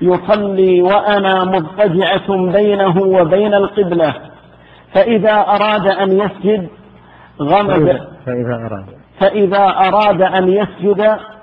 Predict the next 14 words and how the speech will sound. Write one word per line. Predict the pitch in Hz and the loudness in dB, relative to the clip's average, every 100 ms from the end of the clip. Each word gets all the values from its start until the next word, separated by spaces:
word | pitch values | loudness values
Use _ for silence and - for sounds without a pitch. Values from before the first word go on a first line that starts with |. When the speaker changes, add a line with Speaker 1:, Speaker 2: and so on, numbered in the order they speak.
| - 120 | -16 -12
Speaker 2:
نعم. | 98 - 170 | -12 -12 -4
Speaker 1:
غمز | 156 214 208 170 | 0 2 2 2
رجلي | 185 180 165 175 208 208 190 | 2 0 0 0 0 0 0
فقبضتهما. | 190 196 196 180 170 143 202 170 185 170 160 127 110 - - | 0 0 0 0 -2 -2 -2 0 0 0 -2 -4 -10 -14 -8
Speaker 2:
كل | 175 139 | -2 -2
هذا | 156 131 | -2 -2
تقدم، | 120 101 92 101 101 - - | -6 -10 -12 -14 -16 -20 -18
لأنه | 107 117 127 120 | -12 -8 -6 -4
لا | 123 131 | -2 -2
مانع | 120 147 160 | -2 -2 -4
من | 120 117 | -6 -8
أن | 120 131 | -6 -6
يغمز | 131 123 117 | -4 -6 -6
الرجل | 104 131 143 | -6 -4 -4